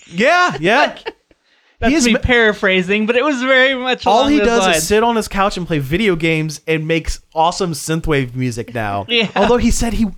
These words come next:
Speaker 2: he's interested in directing a Dead S-, um, a Dead Space
Speaker 1: Oh, that would
Speaker 2: movie.
Speaker 1: be so good.
Speaker 2: He's like, "I love, I love the game Dead Space. I would love to make this movie."
Speaker 1: <laughs>
Speaker 2: Anyway, go ahead.
Speaker 1: But,
Speaker 2: Go
Speaker 1: like,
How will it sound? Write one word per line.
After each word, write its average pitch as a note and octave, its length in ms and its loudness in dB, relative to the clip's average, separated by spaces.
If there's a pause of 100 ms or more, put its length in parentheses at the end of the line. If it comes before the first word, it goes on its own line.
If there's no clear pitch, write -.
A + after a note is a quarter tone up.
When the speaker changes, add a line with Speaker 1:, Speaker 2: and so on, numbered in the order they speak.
Speaker 2:
he's G3 240 -2
interested G#3 480 -2
in F3+ 120 0
directing E3+ 500 -2
a D3+ 80 -2
Dead D3+ 280 -2
S-, - 140 -10 (100)
um, C3+ 420 0
a C3+ 140 0
Dead D#3 260 -4
Space - 600 -6 (260)
Speaker 1:
Oh, G3+ 300 2
that F#3+ 160 2
would G#3+ 100 2
Speaker 2:
movie. C#3 80 -2
Speaker 1:
be F3+ 140 0
so E3+ 240 -2
good. D#3+ 220 -2
Speaker 2:
He's D#3+ 120 2
like, F3 240 0 (280)
"I F#3+ 80 -6
love, C#4+ 300 0 (380)
I G#3+ 120 2
love F#3+ 340 0
the G#3+ 80 2
game G#3 260 0
Dead G#3+ 240 0
Space. F#3 400 0 (260)
I G3+ 100 0
would G#3+ 180 2
love F3 260 0
to G#3+ 120 0
make F3+ 240 -2
this F3+ 200 -2
movie." F3 560 -2
Speaker 1:
<laughs> C#4+ 40 0 (760)
Speaker 2:
Anyway, G3+ 300 0
go F3 100 2
ahead. A2 340 -2
Speaker 1:
But, B3 120 -4
Speaker 2:
Go C3+ 80 -6
Speaker 1:
like, A#2 100 0